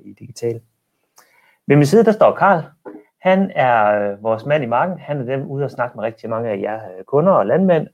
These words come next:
og hvordan vi implementerer de her produkter. Og, øhm, skal vi ikke bare komme i gang? Karl,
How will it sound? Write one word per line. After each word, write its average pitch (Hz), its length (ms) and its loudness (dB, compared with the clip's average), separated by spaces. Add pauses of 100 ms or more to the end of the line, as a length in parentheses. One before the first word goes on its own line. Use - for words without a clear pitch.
(260)
og 123 180 -2
hvordan 120 240 0
vi 131 80 -2
implementerer 110 520 -8
de 113 80 -12
her 110 140 -8
produkter. 107 560 -6 (1300)
Og, 151 360 6
øhm, 131 420 -2 (1300)
skal - 100 -12
vi - 20 -4
ikke 170 120 -4
bare 165 180 -2
komme 147 160 -8
i - 20 -8
gang? 139 260 0 (160)
Karl, 160 300 2